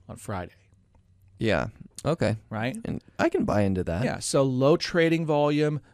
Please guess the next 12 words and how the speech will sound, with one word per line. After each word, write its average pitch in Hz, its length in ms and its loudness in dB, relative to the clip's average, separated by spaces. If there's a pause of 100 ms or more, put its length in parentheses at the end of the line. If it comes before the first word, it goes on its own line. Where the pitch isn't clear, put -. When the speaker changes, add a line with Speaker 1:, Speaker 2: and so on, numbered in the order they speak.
Speaker 1:
very 131 460 2
aggressive 135 680 0
sellers 123 540 0
to 143 100 -2
buyers, 120 580 0
given 117 380 -2
the 120 80 0
news 120 320 0
of 113 80 -4
the 117 100 -4
Omicron 120 560 -2
variant 113 520 -2